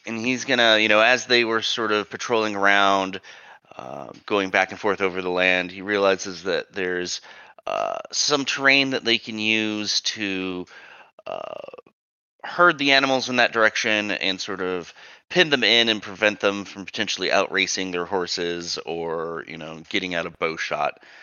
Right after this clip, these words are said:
So he wants to try and use that to sort of, um, use the terrain to their advantage to help them hunt these creatures.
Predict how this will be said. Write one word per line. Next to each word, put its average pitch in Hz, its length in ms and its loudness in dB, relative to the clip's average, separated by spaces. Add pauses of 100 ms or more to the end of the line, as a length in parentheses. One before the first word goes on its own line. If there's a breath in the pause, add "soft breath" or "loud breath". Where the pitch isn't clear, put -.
(120)
So 85 160 -4
he 98 140 -6
wants 98 180 -4
to - 60 -8
try 101 180 0
and 90 120 -4
use 90 200 -8
that 87 300 0
to 80 340 -10
sort 76 240 -10
of, 76 320 -14
um, 57 340 -10 (1400)
use 107 200 -6
the 110 100 -4
terrain 95 260 -2
to 101 100 -6
their 87 140 -4
advantage 82 600 -8
to - 80 -14
help 82 180 -8
them 71 140 -16
hunt - 140 -14
these - 180 -16
creatures. - 480 -14